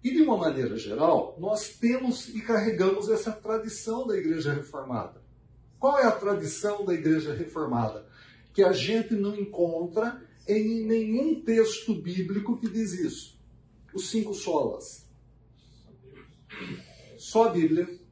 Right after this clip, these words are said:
só a fé, só Cristo, só a graça e só a Deus é devida a glória. Esses cinco solas, nem esses caras se encontraram. Falaram assim, "Gente, vamos estabelecer os cinco solas para a igreja reformada?" Não, não,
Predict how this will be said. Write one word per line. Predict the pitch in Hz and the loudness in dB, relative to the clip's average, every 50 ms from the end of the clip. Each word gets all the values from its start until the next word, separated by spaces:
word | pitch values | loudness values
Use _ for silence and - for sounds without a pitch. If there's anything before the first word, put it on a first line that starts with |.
| _ _ _ - _ | _ _ _ -20 _
só | - - - - 220 214 | -20 -10 -4 -2 0 0
a | 208 | 0
fé, | - - 147 135 135 - - - - - _ _ _ _ _ | 0 -2 -2 -2 -2 -2 -4 -8 -16 -20 _ _ _ _ _
só | - - - - 226 220 | -20 -10 -6 -4 -4 -2
Cristo, | - 180 156 151 135 - - - 160 156 - - | -2 -2 -2 -2 -2 -4 -6 -8 -8 -8 -8 -10
só | - - - - 196 208 | -16 -14 -8 -4 -2 -2
a | 185 | -2
graça | - 135 143 147 143 - - - 156 - - _ _ - | -2 -2 -2 -2 -4 -6 -8 -12 -14 -14 -16 _ _ -20
e | - | -20
só | - - - 196 190 | -14 -8 -6 -4 -4
a | - | -4
Deus | 143 147 156 156 156 | -2 -2 -2 0 0
é | 160 | -2
devida | 156 151 151 151 151 151 | -4 -4 -6 -6 -8 -10
a | |
glória. | 127 113 107 - - - - _ _ _ _ | -10 -10 -12 -12 -14 -18 -20 _ _ _ _
Esses | 330 311 - - 254 - - - | 0 0 2 2 -2 -4 -4 -2
cinco | 226 214 180 - 147 | 0 -2 -2 -2 -6
solas, | 123 - - - 190 202 196 170 127 117 - - - - - - - - - _ _ _ - - - - | -10 -10 -6 -4 -2 0 0 0 0 -2 -2 -6 -10 -16 -20 -20 -20 -20 -20 _ _ _ -20 -20 -10 -2
nem | - 240 330 392 392 359 | 0 0 2 2 0 -2
esses | - - - - | -4 -4 -6 -6
caras | - 226 254 277 269 - | -2 0 0 0 0 -2
se | - 285 | -6 -8
encontraram. | 262 254 294 320 269 - - 175 160 156 160 175 180 190 185 175 - - - - _ _ _ | -6 -2 -2 -2 -2 -2 -2 0 2 2 2 2 0 -2 -6 -10 -14 -20 -20 -20 _ _ _
Falaram | - 208 226 208 | -2 0 0 0
assim, | - 208 185 | 0 0 0
"Gente, | 190 247 240 - - | 0 0 0 -2 0
vamos | 180 208 285 320 302 | 2 2 2 2 2
estabelecer | - - 208 190 180 160 160 156 - 190 185 | 0 0 2 2 2 2 2 0 0 0 0
os | 180 - - | 0 -2 -4
cinco | 220 202 - 156 | -6 -6 -6 -6
solas | 156 - - - 180 185 196 190 180 135 123 120 | -8 -8 -6 -2 -2 0 0 0 0 -2 -4 -6
para | - 165 147 | -6 -6 -4
a | |
igreja | - 139 139 131 123 | -4 -4 -6 -4 -4
reformada?" | 131 135 - - 175 180 214 240 269 311 | -6 -4 -4 -6 -6 -6 -6 -6 -6 -6
Não, | 359 381 | -8 -8
não, | 359 - - 381 381 370 | -10 -10 -10 -10 -10 -10